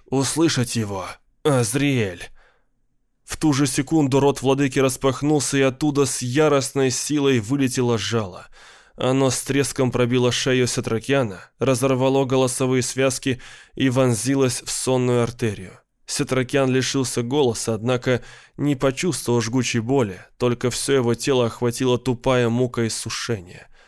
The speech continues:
Старик понял, что его выпивают до дна,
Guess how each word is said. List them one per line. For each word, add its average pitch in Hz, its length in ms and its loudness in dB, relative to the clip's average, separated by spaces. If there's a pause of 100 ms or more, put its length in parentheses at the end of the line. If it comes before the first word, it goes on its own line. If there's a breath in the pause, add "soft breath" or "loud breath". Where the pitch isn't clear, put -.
(300 soft breath)
Старик 131 580 -2
понял, 131 400 2
что 120 280 -2
его 117 500 2 (140)
выпивают 120 800 0
до 117 200 0
дна, 110 400 -4